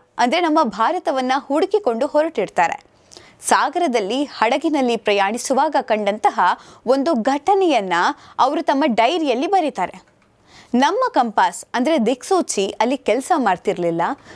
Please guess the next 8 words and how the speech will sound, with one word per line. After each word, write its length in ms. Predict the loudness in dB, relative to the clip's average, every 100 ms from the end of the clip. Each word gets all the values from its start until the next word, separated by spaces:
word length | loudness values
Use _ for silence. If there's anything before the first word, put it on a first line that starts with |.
| -6
ಆಕಾಶದಿಂದ 720 | -2 -2 0 -2 0 0 2 2
ಬೆಂಕಿಯ 580 | 2 0 -2 0 2 2
ಉಂಡೆ 360 | 0 -2 0
ಒಂದು 280 | 0 0 -2
ಬಂದು 300 | -2 0 -2
ಸಮುದ್ರಕ್ಕೆ 580 | -2 0 0 0 -2 0
ಬಿದ್ದಂತೆ 500 | 0 0 -2 -2 -2
ಕಂಡಿತು" 560 | 0 0 0 -2 -4